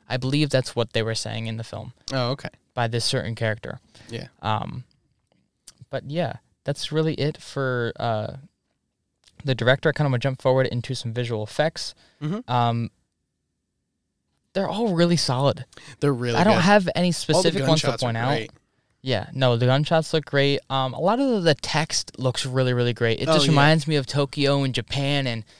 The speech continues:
Speaker 1: it all looks really, really bright and colorful, and it
Speaker 2: You
Speaker 1: just
Speaker 2: kn-,
Speaker 1: looks fantastic.
Speaker 2: you know the opening scene in the first Suicide Squad with, um, Will Smith and
Speaker 1: Mm-hmm.
Speaker 2: all them?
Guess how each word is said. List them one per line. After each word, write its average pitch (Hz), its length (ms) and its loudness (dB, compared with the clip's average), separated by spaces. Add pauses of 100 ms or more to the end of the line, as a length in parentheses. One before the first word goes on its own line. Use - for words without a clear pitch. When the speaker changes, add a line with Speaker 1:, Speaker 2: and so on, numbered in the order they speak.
(280)
Speaker 1:
it 151 320 -6
all 160 360 2
looks 139 340 0 (100)
really, 135 220 0
really 123 160 -2
bright 120 400 0
and 113 160 -8 (220)
colorful, 143 640 2
and 104 180 -6 (320)
it 143 260 -10
Speaker 2:
You 147 60 0
Speaker 1:
just 143 140 0
Speaker 2:
kn-, 139 80 2
Speaker 1:
looks 123 100 -2
fantastic. 107 460 -2
Speaker 2:
you 160 100 2
know 220 80 0
the 294 160 -2
opening 143 400 -2
scene 127 320 -4
in 123 80 -4
the 113 60 -6
first - 480 -8
Suicide 123 480 -4
Squad 127 420 -4
with, 120 440 -8 (120)
um, 113 500 -8 (300)
Will 123 220 -6
Smith 120 500 -2
and 135 160 0
Speaker 1:
Mm-hmm. 135 140 0 (480)
Speaker 2:
all 123 140 -4
them? 123 140 -6